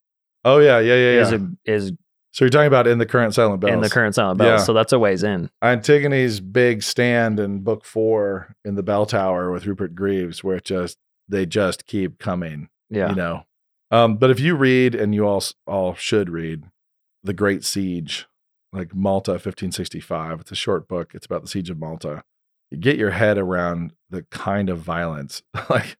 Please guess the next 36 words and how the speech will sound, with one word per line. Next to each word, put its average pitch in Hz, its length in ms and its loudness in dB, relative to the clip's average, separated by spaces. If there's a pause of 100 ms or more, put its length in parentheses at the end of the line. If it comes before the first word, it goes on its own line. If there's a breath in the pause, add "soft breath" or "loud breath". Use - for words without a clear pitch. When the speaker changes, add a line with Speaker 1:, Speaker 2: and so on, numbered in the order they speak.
(140)
Speaker 2:
That 104 80 -2
was 92 120 -2
Speaker 1:
that, - 40 -10
Speaker 2:
commonplace 92 680 2
Speaker 1:
that, 117 160 2
Speaker 2:
in 101 80 0
these, 101 140 0
Speaker 1:
that 117 260 4
Speaker 2:
yeah. 95 80 -8
Speaker 1:
different 135 320 2
people 110 320 2
had 101 240 0
to 90 80 -8
face - 580 -6 (460)
in 98 160 -2
different 92 320 -4
times. 82 540 -6
If 98 120 -10
you 101 120 -2
read 131 180 0
the 135 100 0
Old 139 180 4
Testament 92 520 -2 (460)
and 95 80 -2
you 95 80 -2
try 127 240 4
to 117 160 4
construct 104 680 -2
a 90 60 -4
story 90 520 -2
around 82 360 -6
it, 69 160 -10 (720)
like, 101 100 -2
so 117 140 6
I'm 117 160 4
working, 107 320 2